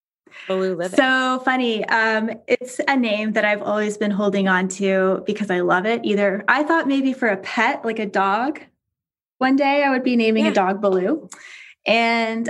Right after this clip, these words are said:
Speaker 2: I just chose it. I did a trademark check. It was available. Disney has some Baloo trademarks for other products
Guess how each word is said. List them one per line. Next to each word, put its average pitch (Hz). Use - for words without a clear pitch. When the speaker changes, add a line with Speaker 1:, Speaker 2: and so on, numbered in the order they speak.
Speaker 2:
I 226
just 220
chose 220
it. 330
I 247
did 208
a 196
trademark 196
check. 202
It 202
was 208
available. 196
Disney 220
has 196
some 208
Baloo 196
trademarks 185
for 180
other 196
products 196